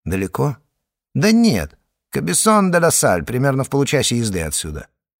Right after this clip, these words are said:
Только ты не рассчитывай, что там парк, как в Калифорнии. А знаешь, где я видел самый чумовой ствол секвойи? В музее естественной истории в Лондоне. Да? Да, они взяли срез ствола,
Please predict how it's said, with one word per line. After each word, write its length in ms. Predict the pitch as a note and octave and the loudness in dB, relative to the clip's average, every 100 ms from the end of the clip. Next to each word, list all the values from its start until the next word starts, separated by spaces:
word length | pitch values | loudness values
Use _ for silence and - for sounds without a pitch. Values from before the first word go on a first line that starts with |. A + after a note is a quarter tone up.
| _ _ _ _ _ | _ _ _ _ _
Только 260 | - G3 - | -2 -2 0
ты 140 | G#3+ | 2
не 80 | G#3+ | 6
рассчитывай, 640 | F3+ - - G3 B3 A#3+ | 4 2 -2 -6 -4 -4
что 160 | G#3+ - | -4 -4
там 220 | E3 A2+ | -2 -2
парк, 380 | - C3 - - | 0 -2 -2 -6
как 200 | - D#2+ | -10 -10
в 120 | - | -10
Калифорнии. 800 | - F#2+ G#2 - D#2+ D2 D2+ C2+ - _ _ _ _ _ _ _ - | -6 -4 -4 -4 -4 -4 -10 -12 -18 _ _ _ _ _ _ _ -4
А 120 | F#2+ | -2
знаешь, 240 | A2+ G3 | 0 0
где 220 | D#3 D3 A2+ | 0 2 2
я 40 | |
видел 220 | G#2+ G#2+ | 2 0
самый 280 | F#2+ G#2+ G2+ | 0 0 0
чумовой 400 | - G2+ G2 F2 | 0 0 0 -2
ствол 320 | - G2 F2 | -4 -4 -4
секвойи? 560 | D#2 F#2 - E2+ C#2 B1 _ _ _ _ _ _ - | -4 -6 -6 -6 -8 -12 _ _ _ _ _ _ -6
В 140 | A2 | -2
музее 760 | D#3+ D#3+ C#3+ C#3+ E3+ F#3+ D#3+ B2 | 2 4 4 4 2 2 2 0
естественной 800 | B2 - - - D#3 C#3 C3+ C3 | -2 -2 -2 0 0 2 2 2
истории 540 | B2 - D3+ D3 B2+ | 0 -2 0 0 0
в 140 | G#2 F2+ | -2 -2
Лондоне. 560 | F2+ F2 E2 D#2+ D2+ _ _ _ _ _ _ _ _ _ _ _ - | -4 -4 -6 -8 -10 _ _ _ _ _ _ _ _ _ _ _ -8
Да? 340 | D2+ F2+ C3+ _ _ _ _ _ _ | -6 -4 -6 _ _ _ _ _ _
Да, 400 | G2 C#3+ A3+ C4 | 0 4 4 4
они 180 | A#3 F#3+ | 4 4
взяли 280 | F3 G#3+ G3 | 4 4 4
срез 360 | - F#3+ G3 | 2 2 2
ствола, 580 | - - - E3+ F#3 F3+ | 0 0 0 2 4 2